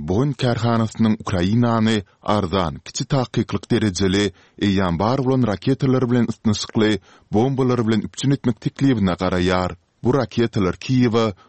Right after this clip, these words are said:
Russiýanyň çyzyklaryndan has aňyra atmagy mümkinçilik berer. Bu aralykda gün watar has köp ýarak teristlerine bolan talaby ödemekde kynçylyklary çekýär. Boeing ýerden atylýan kiçi diametrli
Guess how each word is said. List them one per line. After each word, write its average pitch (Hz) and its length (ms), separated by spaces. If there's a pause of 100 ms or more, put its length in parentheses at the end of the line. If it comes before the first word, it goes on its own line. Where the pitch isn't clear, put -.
(100)
Russiýanyň 127 480
çyzyklaryndan 104 760
has 135 240
aňyra 107 280
atmagy 104 520
mümkinçilik 123 680
berer. 90 320 (340)
Bu 98 180
aralykda 87 460
gün 95 200
watar 92 280
has 120 240
köp - 180
ýarak 117 260
teristlerine 110 600
bolan 104 200
talaby 101 340
ödemekde 107 640
kynçylyklary 120 640 (100)
çekýär. 90 520 (260)
Boeing 90 440 (100)
ýerden 95 400
atylýan 117 320
kiçi - 260
diametrli 113 600